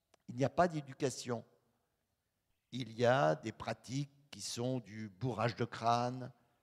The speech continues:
de la manipulation des esprits. Ça, nous savons faire. Or, la photographie, que fait-elle ?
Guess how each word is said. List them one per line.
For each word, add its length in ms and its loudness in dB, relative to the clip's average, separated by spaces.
de 100 -10
la 140 -4
manipulation 800 0
des 220 -6
esprits. 640 -6
Ça, 320 4
nous 120 -4
savons 320 0
faire. 460 -10
Or, 560 4
la 160 0
photographie, 960 -6
que 100 -8
fait-elle ? 640 -8